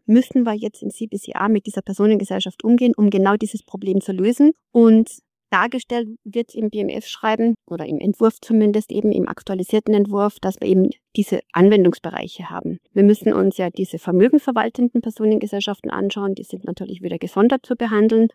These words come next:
weil hier reden wir eben nicht von diesen Betriebsstätten. Dann haben wir eben die gewerblich tätigen Personengesellschaften. Wir haben einen inländischer Fall. Der Anteilseigner sitzt im gleichen Land. Ist ein einfacher Fall, weil im Endeffekt, da passiert nichts über die Grenze und ich bleib immer im gleichen Land und, und hab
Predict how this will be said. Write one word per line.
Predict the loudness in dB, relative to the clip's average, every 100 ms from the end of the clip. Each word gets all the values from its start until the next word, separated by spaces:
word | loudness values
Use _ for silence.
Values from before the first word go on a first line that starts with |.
| _
weil | -4
hier | -2 -2 0
reden | 0 0
wir | -2 -2
eben | -2 2
nicht | 0 0 -2
von | 0
diesen | 0 -2
Betriebsstätten. | -4 -6 -12 -10 -8 -4 0 0 0 _
Dann | 0 0
haben | 0 -2
wir | -2
eben | -2 -2
die | -4
gewerblich | -10 -6 -6 -8 -14
tätigen | -4 -4 -2 -2 -2
Personengesellschaften. | -2 -2 0 0 -2 -6 -8 -8 -10 -10 -4 -4 -4 _ -2
Wir |
haben | 0
einen | 2
inländischer | 4 8 8 8 4 0 -4
Fall. | -6 -6 -6 -10 _ _ _ _ _
Der | -10
Anteilseigner | -6 -6 -6 -6 -6 -6
sitzt | -8 -8 -4
im |
gleichen | 0 0 0 -2
Land. | -2 -6 -12 _ _ _
Ist | -10 -4
ein | -2
einfacher | -2 -4 -10 -10
Fall, | -14 -16 -16 _
weil | -6 -4
im |
Endeffekt, | -2 -4 -6 -10 -14 -20 -12
da |
passiert | -8 -8 -2 0
nichts | 0 -2
über | -6 -4
die |
Grenze | -6 0 0 2
und | 0
ich | 0
bleib | -2 -2
immer | 2 2
im | 0
gleichen | -4 -8 -4
Land | 0 2 2
und, | 2 0
und | -2
hab | -6